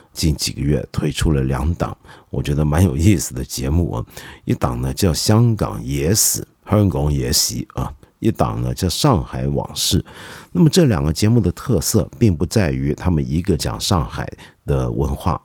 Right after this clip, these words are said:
故事、历史，一个讲香港的城市传奇。他们最大的特色就是他们分别都是用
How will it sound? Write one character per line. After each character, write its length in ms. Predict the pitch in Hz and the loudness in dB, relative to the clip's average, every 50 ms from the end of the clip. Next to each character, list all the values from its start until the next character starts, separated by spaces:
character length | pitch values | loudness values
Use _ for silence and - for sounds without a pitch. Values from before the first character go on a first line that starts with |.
| _ _ | _ _
故 220 | - 82 78 64 | -6 -4 -4 -2
事、 300 | - - - - 135 - - - | -2 -2 -2 -2 -4 -4 -6 -6
历 180 | - 127 120 98 | -4 -4 -4 -2
史， 260 | - - - - - - - - _ | -4 -4 -4 -4 -6 -10 -16 -14 _
一 160 | - 73 73 | -4 -2 0
个 120 | - 78 | 0 0
讲 300 | 71 - 71 58 50 50 - - | 0 -2 -4 -4 -6 -8 -10 -8
香 360 | - - 113 107 110 110 104 | -2 2 4 4 4 4 2
港 240 | 85 - - 92 104 | 2 -2 -4 -6 -8
的 160 | - - - - - - - - - | -8 -10 -10 -12 -16 -20 -20 -10 -4
城 220 | - - - 71 76 | -2 0 0 0 0
市 260 | - - - 85 65 | 0 2 0 0 0
传 320 | - - - - 55 62 65 | 0 -4 -6 -4 -6 -6 -4
奇。 280 | - - - - 50 - - - - - - - - - - - - | -2 -2 -4 -4 -6 -8 -12 -18 -20 -20 -20 -18 -18 -20 -20 -6 0
他 120 | - 160 | 4 4
们 80 | 151 139 | 4 4
最 180 | - 165 151 | 4 4 2
大 200 | 120 143 123 104 | 4 4 2 4
的 100 | 82 80 | 2 2
特 300 | 76 - - - 98 80 | 0 0 0 0 2 0
色 260 | - - - 85 69 - _ _ _ - | 0 0 0 -2 -2 -2 _ _ _ -4
就 120 | - 87 | -2 0
是 120 | 78 73 - | 0 0 -2
他 240 | - - - 117 135 | -4 -2 0 2 2
们 120 | 123 90 - | 2 2 0
分 400 | - - 135 139 147 147 147 139 | 0 0 2 4 4 4 4 2
别 280 | - - 71 76 76 76 | 2 0 0 0 0 0
都 220 | - - 95 90 | 0 0 0 0
是 360 | 80 - - - 95 82 76 | 0 -2 -2 0 0 2 2
用 280 | 73 82 85 73 67 | 2 4 2 2 2